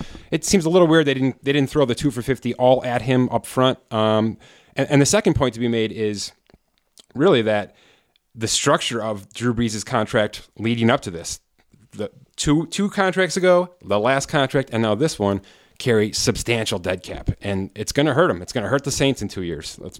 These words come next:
I'm gonna put that right out there now. They were, they, there's eighteen million in dead cap that carried over from last contract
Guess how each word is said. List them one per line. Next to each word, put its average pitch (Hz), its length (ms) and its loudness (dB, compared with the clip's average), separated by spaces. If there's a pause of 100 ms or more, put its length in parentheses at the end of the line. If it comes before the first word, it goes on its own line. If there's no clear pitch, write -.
(120)
I'm 98 180 -4
gonna 95 180 -2
put - 160 -10
that 113 140 -2
right 113 140 2
out 113 140 0
there 101 100 0
now. 87 240 0 (480)
They 107 120 2
were, 120 220 -2
they, 113 140 -6
there's 104 340 -4
eighteen 139 380 4
million 151 240 6
in 131 80 6
dead 123 200 4
cap 113 200 -2
that 104 100 -6
carried 110 300 0
over 107 180 2
from 113 160 0
last 120 280 2
contract 87 540 -6